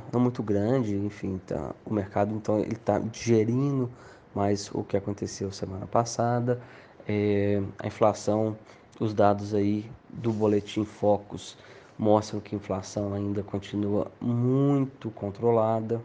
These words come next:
muito controlada. Enquanto nos Estados Unidos, alguns presidentes do, dos Feds locais, né, eles têm falado que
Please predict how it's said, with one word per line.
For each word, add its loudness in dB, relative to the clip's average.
muito -4
controlada. -2
Enquanto 4
nos 0
Estados 2
Unidos, -2
alguns 2
presidentes 0
do, -2
dos -4
Feds 4
locais, 0
né, -6
eles -2
têm -2
falado 0
que -2